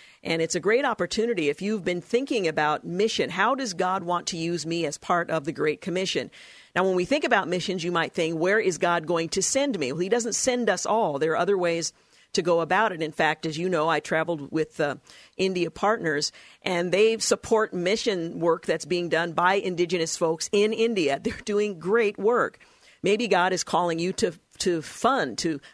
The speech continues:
underwrite the cost of mission somewhere else. Maybe he's calling you to short-term or long-term mission. Mission Connection is a great opportunity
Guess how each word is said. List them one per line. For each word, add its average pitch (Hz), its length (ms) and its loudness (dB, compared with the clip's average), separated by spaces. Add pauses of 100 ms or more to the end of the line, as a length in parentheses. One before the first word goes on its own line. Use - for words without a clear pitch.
(100)
underwrite 185 560 2
the 139 80 -4
cost 156 340 -2
of 147 80 -6
mission 156 420 -4
somewhere 160 400 -2
else. 165 220 0
Maybe 175 240 -2
he's 202 160 -4
calling 233 400 0
you 139 180 -2 (260)
to 175 80 0
short-term 180 600 0
or 151 140 0
long-term 156 600 -2 (360)
mission. 170 380 -2 (280)
Mission 226 260 2
Connection 196 440 0
is 165 140 -2
a 165 40 -4
great 170 220 2
opportunity 156 720 0